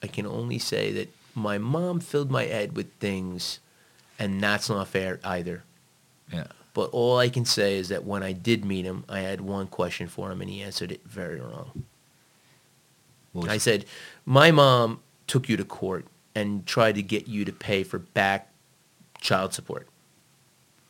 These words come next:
Speaker 1: And when you went to court, this was confirmed by my grandmother,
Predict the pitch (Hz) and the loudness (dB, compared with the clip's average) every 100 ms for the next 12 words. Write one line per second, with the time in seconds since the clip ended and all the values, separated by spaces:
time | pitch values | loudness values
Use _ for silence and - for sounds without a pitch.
0 | _ - - - - - 110 113 120 117 | _ -20 -20 -20 -12 -2 0 4 4 4
1 | 117 170 170 170 170 143 - 120 104 92 | 4 4 6 4 4 -2 0 4 4 2
2 | - 113 - 104 - 104 - 113 110 107 | -2 -4 -4 -4 -4 -2 0 2 4 2
3 | 101 95 98 98 95 98 98 | 2 -2 -2 -2 -4 -8 -12